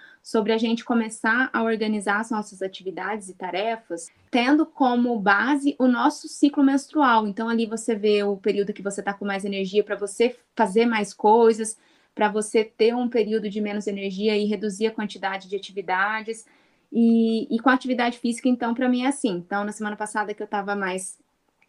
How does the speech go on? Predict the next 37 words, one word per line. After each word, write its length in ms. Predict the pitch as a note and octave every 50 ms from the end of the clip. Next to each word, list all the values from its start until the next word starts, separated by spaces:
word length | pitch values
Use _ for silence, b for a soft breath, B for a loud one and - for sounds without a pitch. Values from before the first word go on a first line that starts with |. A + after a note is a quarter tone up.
| _ -
mais 280 | A3 G#3 F#3+ F#3 F#3
com 100 | - -
a 40 | G3
energia 280 | G3 G3+ G3 F#3+ G3 F#3+
mais 180 | F#3+ F#3+ F#3+
baixa, 360 | F#3+ G3 G3 G3+ G#3 G#3 - G#3+
eu 40 |
não 120 | G3+ G3+ G#3
me 160 | G#3 G#3 G#3
movimentei. 800 | - G3+ G#3 G3+ F#3+ G3+ G3 G3 G3 G3 G#3+ G#3 A3+ C4 D4 b b b b b b b b b b _
E 140 | - B3+ D4+
aí, 480 | D4+ C#4 B3+ A#3+ A#3+ C#4+ F4+ G4 F#4
se 240 | - - - - C#4
eu 140 | C4 C#4 D#4
não 100 | F#4 F4+
me 120 | E4 D4
policio, 960 | - - B3 A3 G#3 G#3 - - - C4+ C#4+ D#4+ F#4+ F#4+ F4+ D4 A#3 F#3 - - _ _ _ _
aí 260 | - A3+ A3+ A3 A3+ A#3
eu 160 | A#3+ A#3+ A#3
vou 100 | A#3+ B3
deixando 560 | A#3 C4+ C4+ - - C4 B3+ C4 C4+ C4+ C4
e 60 | C4
vou 100 | B3 B3
estendendo 600 | B3 B3 - - C#4 C#4 C4+ C4 B3+ B3+ B3+ B3+
essa, 500 | B3+ B3+ - C4+ C4 B3+ - D3 - - _ _ _
esse, 340 | - A3 A3 - B3+ B3 - _ _ _ _ -
esse 260 | - G#3+ G#3 - A#3
período 500 | A#3+ C4 B3+ B3+ B3 A#3 A#3+ B3+ B3 C4+
de 200 | G#3+ A#3+ B3 A#3+
não 220 | A#3 A#3 A#3+ B3+
fazer 260 | B3+ C#4 B3+ A#3+ C4
atividade, 800 | C4 B3+ - C4+ D4 C#4 D4 C#4 B3 A3+ - G3 G#3 - - - _
porque 220 | A3+ A3+ A3+ A3+
é 260 | G#3+ G#3+ G#3 - F#3+
gostoso, 480 | F#3 F#3 G#3 - - E4 C#4+ B3+ A#3+ -
tá 100 | - F#3+
friozinho, 800 | - - A3 A#3 A#3+ A3+ A3 A3 B3+ A#3+ A#3 A3+ A3+ A3 A3 G#3+